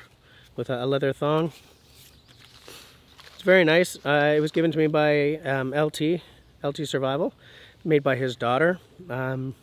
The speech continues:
I do not think she does either YouTube or, like, an online store or anything.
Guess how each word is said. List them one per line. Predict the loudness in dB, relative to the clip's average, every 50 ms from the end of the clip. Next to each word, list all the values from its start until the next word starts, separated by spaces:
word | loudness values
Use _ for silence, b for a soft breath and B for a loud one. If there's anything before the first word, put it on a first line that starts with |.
| _ _ _ _ _ _ _ B B B B B B B B B B
I | -4 -2
do | 0 2
not | 2 2 0
think | 0 -4 -4 -4
she | -4 -4 -2
does | 0 0 2 2 2 2 0 0 -2
either | -4 -4 -2 0 2 2 2 2 0 -2
YouTube | -4 -4 -4 -4 -4 -4 -2 -2 0 0 0 -2 -4 -6
or, | -4 -2 0 0 0 0 0 0 -2 -4 -6 B B B B B B _ _ _ -20 -14
like, | -12 -10 -10 -10 -12 -16 -20 -20 _ _ -8
an | -6 -6
online | -4 -4 -4 -4 -4 -6
store | -6 -2 0 2 2 2 2
or | 2
anything. | 0 0 -2 -2 -2 -4 -4